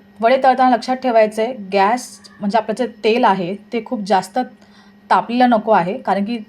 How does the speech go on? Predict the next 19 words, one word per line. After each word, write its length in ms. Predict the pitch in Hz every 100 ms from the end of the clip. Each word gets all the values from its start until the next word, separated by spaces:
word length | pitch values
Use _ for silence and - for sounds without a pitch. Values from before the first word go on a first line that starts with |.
| 190
वडे 180 | 208 220
पटकन 440 | - - 254 262
जळले 260 | 214 202 240
जातील 340 | 240 - 202
आणि 160 | 190 202
आतलं 340 | 190 196 214
मिश्रण 340 | 247 247 240 240
कच्चं 300 | 214 - 247
राहील. 260 | 214 190 - - - _ -
त्यामुळे 340 | 240 262 233
अगदी 600 | 226 - 214 202 - 320 320 - -
मंद 340 | 220 226 233 277
गॅसवरती 680 | 247 208 208 208 196 202 269 - _ - -
आपल्याला 340 | 196 233 226 220
हे 220 | 185 262 262
वडे 260 | 214 196 262 - -
तळून 220 | 220 202 220
घ्यायचे 380 | 214 180 170
आहेत, 240 | 160 147